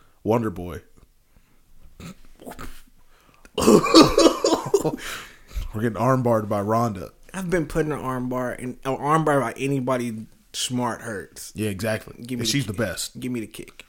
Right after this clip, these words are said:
Speaker 1: You getting slapped across the face with, from Wonder Boy. <laughs> God, yeah.
Speaker 2: And 'cause if you, okay, 'cause if you, if you, if you struggle too hard in an arm bar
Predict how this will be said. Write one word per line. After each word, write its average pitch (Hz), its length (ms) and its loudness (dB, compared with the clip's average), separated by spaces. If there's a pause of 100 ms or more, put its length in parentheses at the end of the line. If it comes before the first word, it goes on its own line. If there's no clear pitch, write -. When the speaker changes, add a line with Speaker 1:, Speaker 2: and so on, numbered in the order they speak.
(180)
Speaker 1:
You 156 80 -8
getting 127 300 0 (160)
slapped 180 360 6
across 180 320 4
the 143 80 -6
face - 440 2
with, 143 160 2
from 131 180 -4
Wonder 175 320 4
Boy. 220 400 -2 (640)
<laughs> - 500 -6 (120)
God, 117 240 -2 (240)
yeah. 107 340 -8
Speaker 2:
And 214 160 4
'cause 247 160 6
if 226 120 2
you, 247 200 2
okay, 196 200 2
'cause 202 120 0
if 196 120 0
you, 196 220 -6
if 170 200 -2
you, 175 320 -6
if 160 160 -4
you 165 100 -2
struggle 196 460 2
too 185 320 -6
hard 156 260 0
in 143 60 -4
an 131 80 -6
arm 120 340 -6
bar 90 320 -12